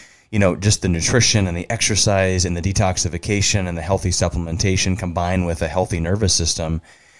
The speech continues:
you know, the brain spinal cord, the best example I can give you of just the importance of neurology is, you know, Superman, right? You know, he, he falls off the horse, he breaks his neck. For those of you who are listening who are in college, you probably don't know who that is, but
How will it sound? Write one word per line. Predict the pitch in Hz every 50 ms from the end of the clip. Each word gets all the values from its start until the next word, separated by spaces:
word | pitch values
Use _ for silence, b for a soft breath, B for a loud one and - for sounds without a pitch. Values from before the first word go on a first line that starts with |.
| B B
you | B 104
know, | 101 95
the | 98
brain | 87 90 104 113 117 113 110
spinal | - - 104 98 104 104
cord, | - 98 90
the | 87
best | 85 98 98 - -
example | 87 85 101 98 95 90 92
I | 90 87
can | 87 85
give | 92 92 85
you | 92 87
of | 80
just | 73 92 87 -
the | - 95 87
importance | 82 82 - - - 120 104 87 95 - -
of | 87 78
neurology | 82 87 87 87 87 85 92 101 95 87 80 82 87 85 85
is, | - 87 90 85 85 82 80 - - b b b b b b b b b b
you | - 87
know, | 82
Superman, | - - - 110 - 92 82 78 69 64 55 - -
right? | 87 87 87
You | 85
know, | 85 82 82
he, | 80 87 85 82
he | - 92 90
falls | - - 98 92 95 -
off | 98 90 - -
the | 95
horse, | 82 90 90 87 -
he | - 85
breaks | 76 82 90 87 85 -
his | 92 82 80
neck. | 87 87 85 85 82 -
For | - - 92
those | 85 90 90 85
of | 87 90
you | 85
who | 80 85
are | 82
listening | 80 85 82 - - 87 85 82 82
who | 87 85
are | 80 80 78 76 -
in | - 95 87
college, | 85 - 90 85 82 85 80
you | 80 85
probably | - 87 82 80
don't | 80 80
know | 80 80
who | 82
that | 80 78 78
is, | 82 80 78 76
but | - 87 82 -